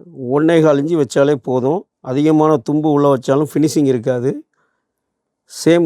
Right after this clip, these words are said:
ஒண்ணே கால் இன்ச்சு எல்லாத்துலேயுமே வச்சிடணும். Already சுடிதாரினுடைய கிளாஸ் வந்து நடந்துகிட்டு இருக்கு.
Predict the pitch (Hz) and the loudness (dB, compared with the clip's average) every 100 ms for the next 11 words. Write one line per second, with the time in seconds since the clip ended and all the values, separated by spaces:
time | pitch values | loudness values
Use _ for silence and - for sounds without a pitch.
0 | 139 143 139 131 123 127 123 120 113 113 | 2 2 2 2 0 -2 -2 -2 -4 -8
1 | 117 101 98 - - _ _ _ _ _ | -6 -8 -14 -20 -20 _ _ _ _ _
2 | - - - - - _ _ _ _ _ | -14 -14 -14 -20 -20 _ _ _ _ _
3 | _ _ _ _ _ _ _ _ _ _ | _ _ _ _ _ _ _ _ _ _
4 | _ _ _ _ _ _ _ - 139 131 | _ _ _ _ _ _ _ -2 0 0
5 | 156 196 - 165 175 170 151 151 135 - | 0 0 0 2 4 4 2 0 0 0
6 | 147 151 - 135 147 131 139 147 131 117 | 0 0 -2 -4 -4 -2 -2 -2 -4 -6
7 | 107 131 147 - | -6 -4 -4 -8